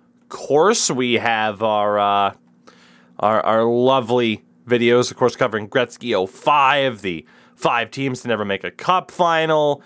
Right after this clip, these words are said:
the, uh, E A versus two K series, of course, that we got going on. So make sure to check those videos out. And again, the second channel, T W O G I E twenty-four, the home for all of our franchise mode content, including our Boston Bruins N H L twenty-two franchise. And of course, you can see these two quite often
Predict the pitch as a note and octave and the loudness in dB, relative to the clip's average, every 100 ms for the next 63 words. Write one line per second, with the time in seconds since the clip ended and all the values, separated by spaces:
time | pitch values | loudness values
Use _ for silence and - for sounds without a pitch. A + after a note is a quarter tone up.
0 | _ _ - F#2+ F#2 F#2+ C3 C3+ A#2+ A#2 | _ _ -6 -2 0 0 0 0 2 2
1 | A2 G#2 G2 - A2+ F#2+ - D#3+ D#3 C#3+ | 0 -2 -6 -8 -8 -6 -2 0 0 -2
2 | - D3+ C#3+ C#3 A#2+ C3 - C3 B2 A#2+ | -2 0 0 0 0 -2 -2 0 0 0
3 | C3 B2 A#2+ A2+ - A2+ A2 G#2+ G#2+ G#2+ | -2 0 0 0 0 2 2 2 2 -2
4 | G2+ A2+ A#2 - A#2+ G2+ - A2+ - G#2+ | -2 -2 -2 -2 -2 -2 0 -2 -2 -2
5 | A#2 B2+ A2+ A#2+ A#2+ A2 A2+ A2+ A2 G2+ | 2 4 2 4 4 4 2 0 -4 -4
6 | G#2 F#2+ A2+ G#2+ G2 G#2 G2 F#2 - - | -4 -2 -2 -4 -4 -2 -2 -4 -8 -20
7 | - _ A3 B3+ C4 B3 G#3 D#3+ D3 E3+ | -20 _ 0 2 4 4 4 2 2 4
8 | D#3 C3+ D3+ C3+ A#2 G#2 - - F#2+ G#2 | 2 0 -2 -2 0 0 -2 -10 -4 -4
9 | G#2+ F#2 G2 A#2 - F#2 E2+ F2 E2+ F2+ | 0 2 2 0 0 -4 -2 -4 -4 -6
10 | E2 F2+ E2+ E2+ E2+ - - F#2+ E2+ - | -6 -4 -4 -4 -8 -6 -2 0 -2 -6
11 | - - - - - - A#2 G#3+ G3+ - | -20 -20 -20 -20 -4 -2 0 0 0 -2
12 | F#3+ F#3+ F#3+ G3 - F3 F3+ - E3+ - | 0 0 0 0 -2 0 0 2 0 2
13 | F3 D#3+ E3 C#3+ C#3+ C3 D3 C3+ B2+ A2+ | 0 0 0 2 0 2 2 2 0 -4
14 | - C3 A2+ B2 A#2 G#2+ A#2 G2+ B2+ B3+ | 0 0 0 -4 -6 -4 -4 -2 -2 0
15 | D#4 - A#2 F#2 F#2+ C#3 D#3 C3 F#2+ - | 0 -2 -2 -2 -2 -2 2 2 2 -2
16 | G#2 | -10